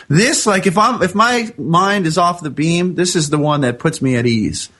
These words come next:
"The power within me is blessing all mankind and is forever healing all with whom I come in contact.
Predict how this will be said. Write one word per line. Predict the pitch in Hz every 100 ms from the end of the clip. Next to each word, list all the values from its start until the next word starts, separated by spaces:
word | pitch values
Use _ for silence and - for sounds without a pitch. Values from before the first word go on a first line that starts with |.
| _ _ _ _ _
"The | -
power | - 220 254 294
within | 254 214 220 233
me | 151 113 101 110
is | 127 113
blessing | 127 127 - 113
all | 113 117
mankind | 117 113 113 156 139 160 190
and | 196 143 135
is | 131
forever | - 139 - 185 190 190
healing | 175 175 160 156 156 151
all | - 151 156 156
with | 135 -
whom | 151 147
I | 131
come | 123 135 135
in | 127
contact. | - 123 113 - 78 73